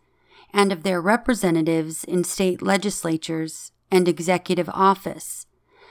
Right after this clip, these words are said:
that, in providing for congressional elections and for the districts in which they were to be held, these legislatures were exercising the lawmaking power, and thus subject,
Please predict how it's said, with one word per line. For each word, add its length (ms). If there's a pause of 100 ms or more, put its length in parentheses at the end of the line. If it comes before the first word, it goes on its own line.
(160)
that, 540 (460)
in 160
providing 640
for 340
congressional 840
elections 760 (400)
and 140
for 100
the 120
districts 920
in 160
which 280
they 220
were 220
to 180
be 120
held, 500 (760)
these 420
legislatures 1000
were 240
exercising 920
the 120
lawmaking 720
power, 500 (760)
and 260
thus 540
subject, 800